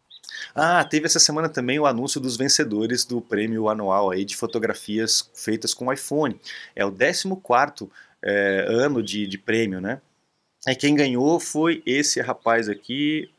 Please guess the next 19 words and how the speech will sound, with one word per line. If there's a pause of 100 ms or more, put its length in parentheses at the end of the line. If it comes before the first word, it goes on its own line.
(360)
Ele
fez
essa
foto,
que,
é,
é,
são
pastores
da
Transilvânia, (360)
e
foi
feito
no
iPhone
sete,
olha
só.